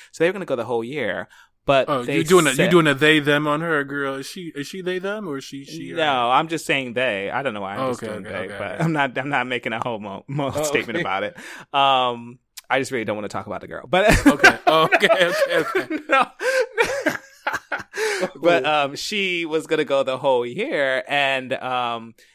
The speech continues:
Speaker 1: she, before she left, she had signed up for us to bring a speaker, like, a really well-known W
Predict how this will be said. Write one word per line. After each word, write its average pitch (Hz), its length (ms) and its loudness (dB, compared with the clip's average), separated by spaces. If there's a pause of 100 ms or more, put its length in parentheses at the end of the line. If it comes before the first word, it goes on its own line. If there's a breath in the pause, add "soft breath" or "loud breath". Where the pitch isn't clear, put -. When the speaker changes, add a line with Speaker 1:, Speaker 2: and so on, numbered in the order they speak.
Speaker 1:
she, 131 540 -6
before 139 320 -4
she 131 140 -8
left, 156 200 -4
she 143 120 -6
had 131 140 0
signed 143 460 -4
up - 280 -4
for - 180 -4
us 117 260 -4
to - 160 -6
bring 113 600 -6
a 123 80 -6
speaker, 127 540 -4
like, 104 160 -6
a 120 60 -4
really 117 300 -6
well-known 110 500 -4
W 113 480 -8